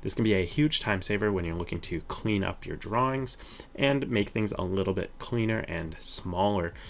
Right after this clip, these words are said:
if you're working with large data sets and surfaces. Today's video is sponsored by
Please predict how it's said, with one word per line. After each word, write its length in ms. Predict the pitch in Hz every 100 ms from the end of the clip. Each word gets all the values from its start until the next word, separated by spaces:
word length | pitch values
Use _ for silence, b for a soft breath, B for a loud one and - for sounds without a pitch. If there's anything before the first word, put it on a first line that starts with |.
| B B
if 140 | -
you're 100 | 95
working 300 | 90 87 92
with 160 | 87 85
large 420 | 80 80 80 -
data 260 | 80 80 85
sets 380 | - 85 - -
and 220 | 85 76
surfaces. 720 | - - 85 - - - - - - - B B B B -
Today's 320 | 127 139 127
video 360 | 123 135 151 -
is 200 | 95 -
sponsored 520 | - 95 98 - -
by 280 | 95 82